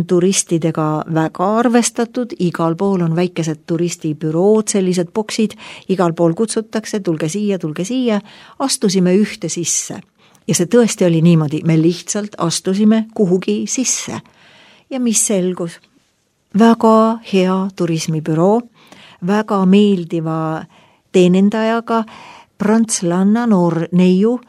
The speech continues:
kes oli vist elanud ka Rootsis, nii et talle oli see meie olemisviis väga tuttav ja pakkus meile erinevaid ekskursioone ehk tuure. Noh, me hakkasime siis järjest võtma.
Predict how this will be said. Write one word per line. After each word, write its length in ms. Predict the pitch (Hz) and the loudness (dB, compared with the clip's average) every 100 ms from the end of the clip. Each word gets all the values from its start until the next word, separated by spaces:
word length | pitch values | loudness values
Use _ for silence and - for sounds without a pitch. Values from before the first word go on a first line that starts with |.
| - _ | -20 _
kes 200 | - 185 214 | -6 -2 0
oli 160 | 220 | 0
vist 260 | 196 185 - | -2 -4 -6
elanud 420 | 214 196 170 156 | -4 -2 -4 -6
ka 80 | 175 | -4
Rootsis, 540 | 202 247 254 - 180 185 | -2 -4 -4 -4 -2 0
nii 140 | 185 | 0
et 80 | 180 | -2
talle 300 | 185 185 180 | -4 -2 0
oli 160 | 180 170 | 0 0
see 220 | 175 170 170 175 190 | 0 0 0 0 2
meie 260 | 202 185 | 4 4
olemisviis 760 | 175 202 175 160 180 175 160 - | 4 4 2 -2 -2 -4 -4 -4
väga 200 | 160 208 | -4 -4
tuttav 460 | 269 269 _ 254 - - - - - - - - - - _ | -4 -8 _ -10 -10 -20 -20 -20 -20 -20 -20 -20 -20 -20 _
ja 80 | 185 | -4
pakkus 340 | 240 240 190 175 | -4 -2 -2 0
meile 220 | 175 175 185 | 2 2 2
erinevaid 600 | 175 156 160 160 156 - | 2 0 -2 -6 -8 -2
ekskursioone 760 | 180 - 156 - 165 143 - 110 - | 0 0 -4 0 -2 0 -4 -8 -8
ehk 240 | - 147 - | -4 -4 -2
tuure. 380 | 160 151 123 - _ _ - - - - - - - | -2 0 -4 -12 _ _ -20 -20 -20 -20 -20 -18 -2
Noh, 220 | 247 285 277 | 0 0 0
me 140 | 254 | -2
hakkasime 340 | 247 240 233 | 0 0 2
siis 160 | 226 226 | 2 2
järjest 340 | 247 220 180 | 4 4 2
võtma. 380 | 156 143 - 139 | -4 -8 -8 -8